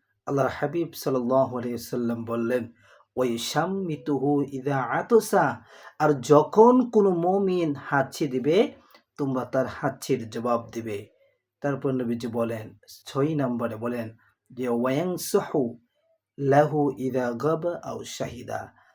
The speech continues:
আর একজন মমিনের কাজ হচ্ছে তার অপর ভাইয়ের জন্য অনুপস্থিত অথবা উপস্থিত থাকুক, সর্বদাই তার জন্য দোয়া করা, তার জন্য কল্যাণ কামনা করা। এই হচ্ছে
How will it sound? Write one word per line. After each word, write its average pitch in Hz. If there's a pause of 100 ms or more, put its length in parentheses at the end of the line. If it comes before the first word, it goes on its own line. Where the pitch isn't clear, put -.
(220)
আর 143
একজন 131
মমিনের 131
কাজ 135
হচ্ছে 120 (320)
তার 135 (300)
অপর 135
ভাইয়ের 117
জন্য 123 (380)
অনুপস্থিত 165 (260)
অথবা 131
উপস্থিত 131
থাকুক, 120
সর্বদাই 135 (380)
তার 131
জন্য 123
দোয়া 131
করা, 127 (260)
তার 143
জন্য 131
কল্যাণ 160
কামনা 117
করা। 127 (360)
এই 196
হচ্ছে 151